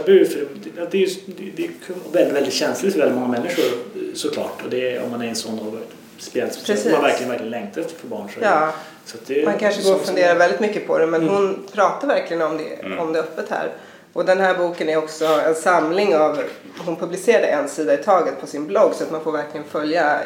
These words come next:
Speaker 2: i en slags realtid
Speaker 1: Det är hennes
Speaker 2: när
Speaker 1: eget
Speaker 2: hon,
Speaker 1: liv, så.
Speaker 2: ja, när hon går igenom den här processen, och både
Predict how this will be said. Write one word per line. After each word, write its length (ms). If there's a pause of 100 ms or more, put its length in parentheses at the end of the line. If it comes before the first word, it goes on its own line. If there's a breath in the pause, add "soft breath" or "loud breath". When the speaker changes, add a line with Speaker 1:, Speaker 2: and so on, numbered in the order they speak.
Speaker 2:
i 40
en 120
slags 300
realtid 760 (220)
Speaker 1:
Det 60
är 40
hennes 220
Speaker 2:
när 80 (100)
Speaker 1:
eget 180
Speaker 2:
hon, 100
Speaker 1:
liv, 100
så. 140 (100)
Speaker 2:
ja, 340 (120)
när 160
hon 120
går 140
igenom 380
den 100
här 120 (100)
processen, 420
och 80
både 480